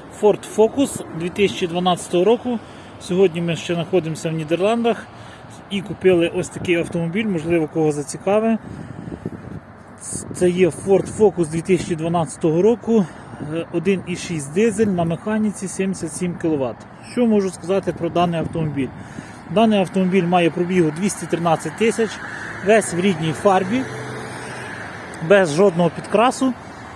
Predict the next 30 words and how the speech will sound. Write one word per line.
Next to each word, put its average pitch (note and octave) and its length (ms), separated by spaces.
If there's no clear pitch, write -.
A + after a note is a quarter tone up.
Має G#3+ 300
одну F#3+ 280
єдину G#3 400
царапинку, F#3 480
зараз F3 280
вам F3+ 120
покажу D#3+ 460
її D#3+ 280
на E3 140
передньому D#3+ 560
бампері. A3+ 440
Вона F#3 200
не F3 100
є F3+ 200
значна, E3+ 480
там F3 300
більша F3+ 280
частина E3 480
її D#3+ 220
полірнеться, F3 720
лишиться G3+ 520
от E3 160
буквально, G3 440
ну, F3+ 140
два E3+ 360
сантиметра, F#3 640
може D#3+ 320
навіть D#3 360
і D3+ 40
менше. C3+ 360